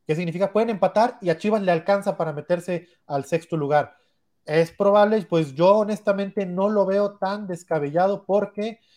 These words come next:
eh, Puebla recibe a, al América, eh, lo cual pinta para ser un partido más que bravo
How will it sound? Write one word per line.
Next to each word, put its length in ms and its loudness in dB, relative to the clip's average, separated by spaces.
eh, 640 0
Puebla 680 2
recibe 520 -2
a, 460 0
al 80 -4
América, 680 0
eh, 300 -8
lo 120 -8
cual 320 0
pinta 480 -4
para 140 -2
ser 100 -2
un 80 -4
partido 360 0
más 240 -6
que 120 0
bravo 560 0